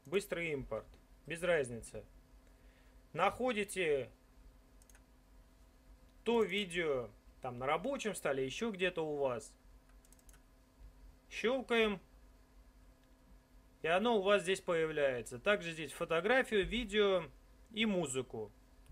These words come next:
можете сюда добавлять. Тут сверху они м-, можно их разделять в разные папки и так далее, но ми-, мне это нафиг не надо. Я всё в одно поле закидываю, что в данное видео мне надо.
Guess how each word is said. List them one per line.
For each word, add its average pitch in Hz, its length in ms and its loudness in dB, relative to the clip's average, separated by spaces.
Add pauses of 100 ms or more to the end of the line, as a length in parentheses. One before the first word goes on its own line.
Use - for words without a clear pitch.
можете 151 320 -4
сюда 151 320 0
добавлять. 120 640 -6 (1700)
Тут 240 220 -4
сверху 233 340 0
они 208 160 0
м-, 214 240 -4 (180)
можно 233 460 0
их 190 220 0
разделять 175 520 2
в 156 40 -2
разные 165 320 2
папки 185 380 0
и 156 60 -4
так 160 240 0
далее, 202 300 2
но 220 460 4
ми-, 214 400 2
мне 214 360 2
это 214 160 2
нафиг 160 460 -2
не 127 140 -6
надо. 110 380 -6 (1000)
Я 196 260 4
всё 220 220 2
в 202 80 4
одно 196 240 4
поле 175 300 2
закидываю, 208 600 2
что - 240 0
в 151 80 -6
данное 170 340 4
видео 151 360 -4
мне 151 180 -4
надо. 135 500 -2